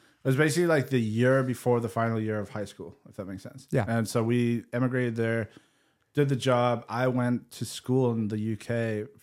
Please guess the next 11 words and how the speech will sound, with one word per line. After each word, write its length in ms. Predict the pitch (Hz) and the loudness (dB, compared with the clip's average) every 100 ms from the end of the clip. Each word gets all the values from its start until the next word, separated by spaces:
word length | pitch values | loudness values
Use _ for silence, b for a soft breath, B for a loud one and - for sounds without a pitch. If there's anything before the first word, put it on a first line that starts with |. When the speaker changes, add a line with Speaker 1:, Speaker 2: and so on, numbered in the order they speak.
| _ - | _ -8
Speaker 1:
for 300 | 110 104 92 | -6 -4 -4
a 60 | |
year, 420 | 101 101 101 101 101 | -4 -2 -2 -2 -4
and 140 | 104 101 | -6 -8
then 120 | 101 | -6
we 200 | 101 95 | -6 -8
came 240 | - 101 | -10 -10
back 180 | 95 90 | -10 -10
to 80 | 98 | -14
South 200 | - 87 | -16 -14
Africa. 340 | 95 - - | -16 -18 -20